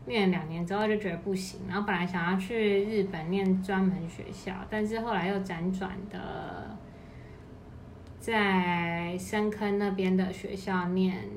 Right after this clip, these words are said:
那个动画相关的设计。对，那其实我也不知道，我觉得我们家三个小孩都蛮，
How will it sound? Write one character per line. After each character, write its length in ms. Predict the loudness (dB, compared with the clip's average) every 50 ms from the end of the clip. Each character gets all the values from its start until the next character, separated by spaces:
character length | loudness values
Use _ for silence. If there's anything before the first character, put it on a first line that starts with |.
| -10 -10 -6
那 120 | -4 -4 -4
个 120 | -4 -6 -8 -10 -10 -12 -12 -12 -14 -14 -14 -6
动 220 | -2 0 0 2 2
画 200 | 4 4 4 4
相 300 | 4 2 2 2 2 4
关 220 | 2 2 2 0
的 180 | -2 -4 -6 -8
设 180 | -10 -6 -4 -4 -4 -4 -8
计。 240 | -8 -8 -8 -8 -8 -10 -12 -14 -18 -18 -18 -18 -18 -18 -18 -18 -20 -20 -20 -20 -18 -18 -18 -18 -18 -18 -18 -18 -14 -8
对， 120 | -4 -4 -4 -4 -6 -10 -14 -14 -16 -18 -18 -18 -16 -16 -16 -16 -16 -16 -16 -14 -8
那 180 | -2 0 2 2
其 420 | 0 0 -4 -6 -4 -2 -2 -2
实 720 | -2 -2 -4 -8 -6 -4 -2 -2 0 2 2 2 2 2
我 100 | 2 2
也 80 | 2 0
不 120 | 0 0
知 120 | -2 0 4
道， 240 | 4 6 6 8 6
我 60 | 6
觉 60 | 4
得 100 | 4 2
我 80 | 4 4
们 100 | 4 4
家 160 | 4 4 4
三 220 | 2 0 0 0
个 100 | 0 -2
小 220 | -4 -4 -6 -6 -4
孩 220 | -4 -4 -4 -2
都 340 | -2 -2 0 2 2 2 2
蛮， 280 | 2 0 0 0 0